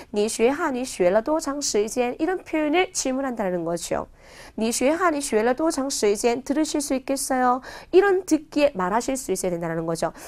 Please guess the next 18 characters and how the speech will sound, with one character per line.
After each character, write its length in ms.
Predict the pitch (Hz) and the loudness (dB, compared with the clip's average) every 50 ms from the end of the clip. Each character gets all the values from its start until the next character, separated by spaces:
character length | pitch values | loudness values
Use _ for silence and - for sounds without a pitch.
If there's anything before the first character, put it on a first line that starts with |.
| - - | -16 -4
아마 380 | - 202 220 233 277 359 359 285 - - | 2 4 6 6 8 8 8 8 6 6
이런 680 | 294 320 349 - 403 403 392 370 392 403 392 339 349 | 4 4 4 4 4 2 2 2 2 2 2 0 2
훈련을 320 | 359 349 302 349 349 349 | 2 2 2 4 4 4
하지 180 | 349 359 - - | 2 2 2 0
않으시면 360 | 226 208 214 226 - 240 247 | 0 0 0 -2 -4 -2 -2
여러분 160 | 233 226 220 220 | 0 0 -2 0
절대로 320 | - 262 277 - 349 330 | -2 -2 0 0 0 2
말-, 240 | 269 208 190 208 208 | 2 2 2 0 0
중국 240 | - 294 294 294 311 | -2 -2 -2 -2 -2
사람들의 400 | - 277 247 240 240 233 240 240 | 0 2 2 2 2 2 0 0
속도를 640 | - - 262 - - 277 262 294 320 269 185 - - _ _ - - _ | 0 -4 -8 -4 -2 -2 0 2 2 2 2 0 -4 _ _ -20 -14 _
내가 380 | - 240 277 349 392 415 381 294 | 6 8 8 10 12 12 12 12
아는 160 | 254 285 349 349 | 10 8 8 6
어휘임에도 800 | 226 220 220 226 254 320 381 440 392 370 339 330 330 277 294 277 | 8 8 8 8 8 6 4 4 4 4 4 4 4 2 2 0
불구하고 460 | 302 285 277 277 269 233 240 269 277 | 0 0 2 4 6 6 6 4 2
들리지 300 | - 240 240 330 311 330 | 0 0 0 0 0 0
않는다는 420 | 240 214 226 233 226 202 190 180 | -2 -2 -2 -2 -2 -2 -2 -2
거죠. 240 | 175 180 185 - 202 | -2 -2 -2 -2 0